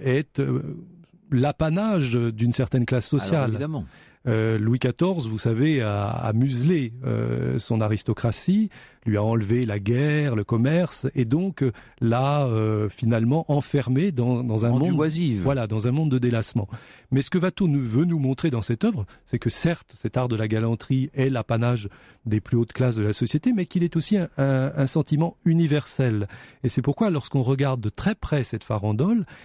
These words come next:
Speaker 1: eh bien, on découvre au sein des couples, eh bien, des paysans, euh, qui sont là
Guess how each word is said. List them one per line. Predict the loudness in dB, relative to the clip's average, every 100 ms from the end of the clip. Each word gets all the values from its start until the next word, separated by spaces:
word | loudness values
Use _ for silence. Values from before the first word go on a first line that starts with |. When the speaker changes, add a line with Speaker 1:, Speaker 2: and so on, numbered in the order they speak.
| -6
Speaker 1:
eh | 0
bien, | 0 0
on | 0
découvre | 0 0 2 2 2 0 -6 -10 -20 _
au | 0 0
sein | 0 0 0 -4
des | -6
couples, | 0 0 0 -4 -8 -6
eh | -2
bien, | 0
des | 0
paysans, | -2 -2 -2 -6 -10 _ _ -2
euh, | 0 0
qui | 0 -2
sont | 2 2
là | 2